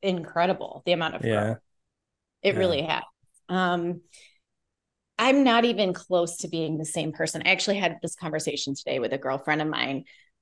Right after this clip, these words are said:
Speaker 1: Um, I, I think that I, when I first started dating after divorce, I got so wrapped up in wanting people to like me, you know?
Speaker 2: Mm-hmm.
Speaker 1: And I believed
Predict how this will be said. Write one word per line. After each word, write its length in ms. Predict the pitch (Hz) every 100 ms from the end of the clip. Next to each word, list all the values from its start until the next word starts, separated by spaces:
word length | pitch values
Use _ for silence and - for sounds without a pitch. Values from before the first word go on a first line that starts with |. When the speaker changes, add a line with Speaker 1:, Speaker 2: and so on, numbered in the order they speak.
| _
Speaker 1:
Um, 560 | 180 175 160 147 - 165 _ _ -
I, 120 | 214 -
I 100 | 226
think 400 | - 269 277 277 -
that 180 | 208 -
I, 460 | 196 208 220 226 - - _
when 120 | 226
I 80 | 208
first 380 | 214 220 214 214
started 360 | - 175 165
dating 500 | 165 160 156 156 151
after 300 | 160 151 -
divorce, 440 | 165 160 160 151 165
I 80 | 202
got 200 | 196 190
so 320 | - 202 196
wrapped 460 | 202 180 175 175 - -
up 220 | 170 165 - -
in 540 | 175 165 160 160 160 - _ _ _
wanting 480 | - 175 185 196 196
people 340 | 190 170 165 165
to 160 | 165
like 320 | 139 151 -
me, 300 | - - - - _
you 120 | 185
know? 280 | 185 165 175
Speaker 2:
Mm-hmm. 120 | 113 131 - _ _
Speaker 1:
And 160 | 208 208
I 120 | 185
believed 880 | 185 196 185 214 220 190 175 160 156